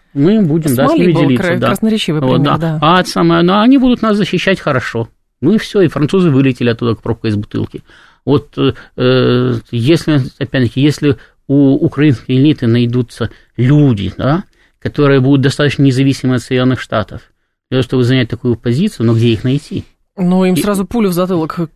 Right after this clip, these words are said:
Speaker 1: Не, ну,
Speaker 2: пустят,
Speaker 1: если
Speaker 2: и
Speaker 1: их будут,
Speaker 2: все.
Speaker 1: тем же не пустили, да, то есть, если их будет достаточно много, они будут занять достаточно серьезные позиции, я просто спрашиваю, а где их найти?
Speaker 2: Мгм.
Speaker 1: Или если украинская элита уже окончательно разочаруется в Соединенных Штатах и поймет, что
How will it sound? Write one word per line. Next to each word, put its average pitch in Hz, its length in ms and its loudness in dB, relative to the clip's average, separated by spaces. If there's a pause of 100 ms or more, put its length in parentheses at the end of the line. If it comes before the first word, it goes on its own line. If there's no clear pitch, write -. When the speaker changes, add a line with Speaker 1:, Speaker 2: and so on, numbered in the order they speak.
Speaker 1:
Не, 135 560 -4
ну, 110 140 2
Speaker 2:
пустят, 120 160 0
Speaker 1:
если 147 100 -2
Speaker 2:
и 113 60 2
Speaker 1:
их 104 40 -2
будут, 117 220 2
Speaker 2:
все. 175 140 0
Speaker 1:
тем 127 160 0
же 117 100 0
не 113 80 2
пустили, 123 460 -4
да, 110 180 -2
то - 140 -10
есть, 104 100 -10
если 98 160 -10
их 98 80 -4
будет 110 140 -6
достаточно 101 460 -8
много, 120 340 0
они 104 100 0
будут 104 200 -4
занять 107 160 -4
достаточно 104 320 -8
серьезные 104 340 -4
позиции, 120 420 -4
я 117 60 -6
просто 127 180 -8
спрашиваю, 117 240 -6
а 117 40 -2
где 131 100 0
их - 100 -4
найти? 123 340 -6 (300)
Speaker 2:
Мгм. 185 160 0
Speaker 1:
Или 170 180 4
если 170 260 2
украинская 156 380 -2
элита 165 160 0
уже 139 120 2
окончательно 127 420 -2
разочаруется 113 480 -2
в 113 60 -8
Соединенных 117 280 -2
Штатах 190 360 -6 (420)
и 135 80 -2
поймет, 139 500 2
что - 340 -4